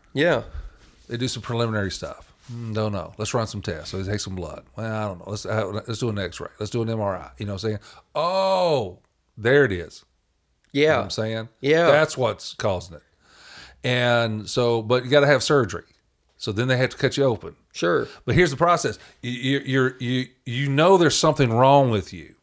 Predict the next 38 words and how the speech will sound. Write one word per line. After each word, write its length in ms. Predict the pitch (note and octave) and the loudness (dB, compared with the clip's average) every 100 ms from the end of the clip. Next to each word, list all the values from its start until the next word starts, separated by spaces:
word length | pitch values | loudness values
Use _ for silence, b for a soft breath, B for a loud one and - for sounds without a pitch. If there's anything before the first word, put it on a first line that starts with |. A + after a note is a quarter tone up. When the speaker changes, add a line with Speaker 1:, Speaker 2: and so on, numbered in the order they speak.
| _ - | _ -4
Speaker 2:
on 140 | C#3 | 0
the 60 | A#2 | 0
Speaker 1:
Mm-hmm. 120 | C#3 | 0
Speaker 2:
front 300 | E3 A#2 A2 | 0 0 0
end, 340 | A2 G2 F2+ | -4 -8 -8
but 160 | G2 - | -10 -4
you 60 | |
don't 260 | G2+ C3+ A#2+ | 2 2 2
know 120 | A#2 | 0
why 360 | G#2 A2 A2+ G#2+ | 2 0 -2 -4
you 460 | G2+ G2+ G2 G2 F#2 _ _ _ _ _ _ _ _ | -6 -6 -8 -10 -16 _ _ _ _ _ _ _ _
or 80 | - | -18
feel 320 | - - C#3 A#2 | -10 0 2 2
this 220 | G2 - | -2 -6
way. 180 | F2+ E2 | -10 -10
You're, 180 | F#2 - | -14 -12
you 80 | G2 | -10
know, 100 | F2+ | -8
physically 400 | - G#2+ F#2 F#2 | -6 -6 -6 -14
you're 80 | |
sick. 480 | E2 - A2+ E2 _ _ - | -14 -10 -10 -12 _ _ -2
Speaker 1:
Yeah. 260 | E3+ D#3 G#2 - | 0 0 -2 -8
Speaker 2:
There's 140 | A#2 | -6
something 220 | C3 A2 | -4 -2
wrong. 260 | A2+ F#2+ - _ - | -4 -4 -8 _ -6
And, 380 | A#2+ A#2+ G#2+ G#2 | -2 -2 -4 -8
but 180 | A2 G#2+ | -6 -4
you 100 | A2 | 0
want, 280 | A#2+ D3 A#2+ | 4 4 2
you 220 | A#2 A#2 | -2 2
know, 580 | C3+ D3 C#3 B2 G#2 - _ - | 6 8 6 4 0 -8 _ -12
you 100 | A#2 | -4
don't 160 | A#2+ G2+ | -2 0
have 160 | B2+ | -2
to 60 | G2+ | 0
be 160 | G#2+ | -2
this 200 | G2+ F#2 | -2 -6
way. 200 | F#2+ E2+ | -10 -10